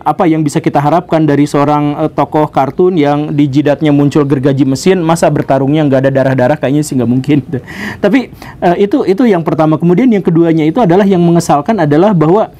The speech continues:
orang yang menulis film kartun ini sepertinya tidak empati kepada para penontonnya gitu. Jadi si penonton itu kan disuguhi dengan karakter-karakter yang kemudian menjadi sangat kuat,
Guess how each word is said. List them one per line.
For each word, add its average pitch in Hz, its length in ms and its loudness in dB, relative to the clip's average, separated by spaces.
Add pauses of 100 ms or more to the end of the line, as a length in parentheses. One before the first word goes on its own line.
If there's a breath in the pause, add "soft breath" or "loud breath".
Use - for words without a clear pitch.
(240 loud breath)
orang 208 320 2
yang 202 80 2
menulis 196 400 2
film 190 160 2
kartun 185 400 -2
ini 247 160 2
sepertinya 208 560 0
tidak 165 240 0
empati 175 560 0
kepada 151 320 -2
para 151 160 0
penontonnya 147 720 0
gitu. 127 160 0
Jadi 156 320 0
si 180 160 -2
penonton 160 400 2
itu 185 80 0
kan 214 160 2
disuguhi 151 400 0
dengan 151 240 0
karakter-karakter 147 800 -2
yang 156 160 0
kemudian 156 320 0
menjadi 143 320 -2
sangat 135 320 -4
kuat, 147 400 2